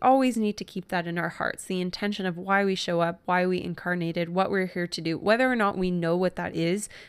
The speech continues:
tangibly, or if we know what feeling we are seeking, is it fulfillment, is it purpose, is it love, connection, community? It's always important to have an anchor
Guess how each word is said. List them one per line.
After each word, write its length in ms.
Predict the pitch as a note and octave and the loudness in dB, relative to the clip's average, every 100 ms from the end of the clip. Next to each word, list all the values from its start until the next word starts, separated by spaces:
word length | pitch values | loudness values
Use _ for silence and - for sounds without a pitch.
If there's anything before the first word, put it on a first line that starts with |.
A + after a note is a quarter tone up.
| - | -20
tangibly, 720 | - F3 F3 F#3 A#3 C4+ C#4+ - | -6 -2 0 0 0 2 2 2
or 160 | E3+ | 2
if 140 | F3 F#3 | 2 0
we 100 | F3 | 0
know 180 | E3+ | 2
what 240 | E3+ D#3+ - | 2 2 0
feeling 600 | - E3+ E3+ F3+ G3 G3+ | -6 -2 0 0 0 0
we 220 | G#3+ G#3+ | 2 2
are 180 | G3 G3+ | 2 0
seeking, 540 | - G#3+ G#3+ A#3 A3+ | -2 -4 -4 -2 -2
is 140 | F3 - | -2 -4
it 100 | - | -8
fulfillment, 680 | - - G#3 G3 F3 D#3 - | -10 -4 0 0 0 -2 -6
is 140 | D#3+ | -8
it 100 | - | -8
purpose, 540 | - A#3 - F3+ E3+ | -8 -8 -4 -2 -4
is 160 | - E3+ | -6 -6
it 100 | - | -6
love, 380 | G#3+ A#3 G#3+ G#3 | -2 2 2 0
connection, 540 | - A3 A#3 - F3+ | -4 -2 -2 -4 -6
community? 640 | F#3+ A3+ C4 A#3+ G3 E3 - _ - | -4 0 2 2 0 -2 -6 _ -6
It's 200 | G3 - | -2 2
always 240 | G#3 A3 | 2 4
important 540 | A#3 A3+ G3 G3 G3+ - | 0 -2 -2 -2 -4 -4
to 180 | G3 | -4
have 460 | F#3+ - F3+ F#3 F#3+ - - - - | -4 -2 0 0 -2 -14 -20 -12 -4
an 160 | F#3 - | -4 -2
anchor 580 | E3+ E3+ - A#3 D#4 F4 | -4 -2 4 6 6 2